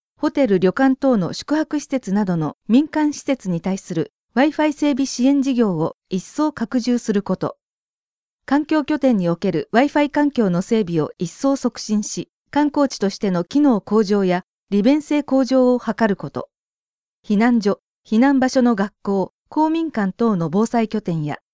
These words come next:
自然公園等の被災場所として想定される公的拠点へのWi-Fi環境の整備を行う地方公共団体に対して、財政的支援措置を導入すること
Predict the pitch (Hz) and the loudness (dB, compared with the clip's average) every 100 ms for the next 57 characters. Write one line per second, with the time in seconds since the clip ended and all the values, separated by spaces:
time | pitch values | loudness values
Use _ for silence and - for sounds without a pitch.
0 | _ _ - 226 311 320 302 302 214 185 | _ _ -8 -2 -2 -2 0 2 2 2
1 | 226 214 160 - - 277 254 247 247 240 | 0 0 -2 -4 -2 0 0 -2 -2 -2
2 | - 226 - 254 254 247 247 226 214 170 | -2 -2 0 0 0 0 0 0 0 0
3 | - 294 311 294 285 277 294 240 180 175 | -2 -2 -2 -4 -6 -6 -2 0 0 -2
4 | 170 156 - _ 220 269 285 285 294 277 | -2 -4 -10 _ 0 0 2 0 0 0
5 | - 196 175 - 269 202 185 160 180 196 | 0 -2 -2 0 0 2 2 0 -2 -2
6 | 220 202 190 - 214 214 311 - 302 269 | 0 0 -2 -4 -8 -2 -2 0 -4 -2
7 | 294 269 277 269 208 165 165 202 180 - | -4 0 0 0 -4 -4 -6 -4 -6 -8
8 | - 147 - _ _ - 240 262 277 262 | -12 -12 -12 _ _ 0 2 2 -2 -2
9 | 254 254 - 226 294 294 302 - 196 156 | -4 -4 -2 0 0 0 -4 -2 0 2
10 | 196 233 233 - 208 202 190 180 - | 4 4 4 2 -4 -4 -4 -4 -6